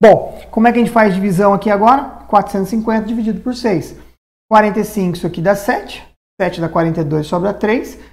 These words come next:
Três dá trinta, trinta dá cinco. Então, setenta e cinco graus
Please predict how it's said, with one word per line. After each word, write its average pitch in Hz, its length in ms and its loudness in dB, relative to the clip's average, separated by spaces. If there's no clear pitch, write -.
Três 185 300 0
dá 190 140 0
trinta, 220 600 -4
trinta 190 300 -4
dá 214 100 -2
cinco. 170 400 -8
Então, 220 300 0
setenta 269 440 -2
e 247 40 -2
cinco 160 380 -4
graus 190 760 2